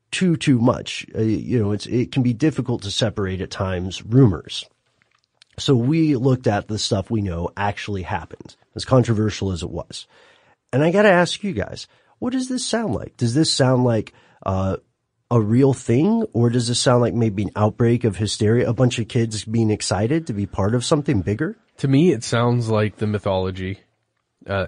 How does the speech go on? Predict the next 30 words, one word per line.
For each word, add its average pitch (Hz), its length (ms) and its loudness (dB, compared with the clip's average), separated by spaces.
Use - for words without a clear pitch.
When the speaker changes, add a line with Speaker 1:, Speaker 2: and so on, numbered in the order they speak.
Speaker 2:
ancient, 107 460 -4
ancient 95 360 -6
mythology 87 540 -8
in 87 100 -12
China. 85 360 -14
There 104 220 0
were, 101 500 -2
there 107 200 -2
are 104 40 0
numerous, 117 840 2
I 104 60 -6
mean, 107 140 0
I 120 80 4
can't 120 220 0
give 110 140 0
you 101 80 0
a 98 40 -2
ton 117 180 0
of 110 60 2
examples, 98 460 -2
but 98 140 -6
there's 101 240 -4
one 104 560 0
named, 95 420 -4
uh, 92 200 -2
person 113 360 0
named 95 400 -2
Kang 113 560 0
Gangzi, 101 1000 -4
Gangzi. 131 680 -2